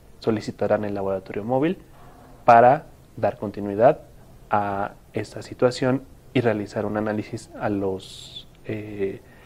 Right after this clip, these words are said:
a los animalitos que hayan estado, eh, con el clenbuterol. Eh, otra de las preguntas,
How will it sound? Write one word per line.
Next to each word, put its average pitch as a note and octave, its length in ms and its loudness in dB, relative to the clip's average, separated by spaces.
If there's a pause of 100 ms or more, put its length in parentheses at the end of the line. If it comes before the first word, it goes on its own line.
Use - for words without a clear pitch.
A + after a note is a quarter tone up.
(500)
a B2 60 2
los A2 220 -2
animalitos B2 680 2
que G#2 220 -6
hayan G2 240 -4
estado, G2 680 -4 (120)
eh, F#2+ 360 -8 (380)
con A2 180 4
el G2+ 100 -2
clenbuterol. B2+ 540 4 (1040)
Eh, C3+ 160 8
otra C3 200 10
de B2 60 10
las A#2+ 160 8
preguntas, D3 600 8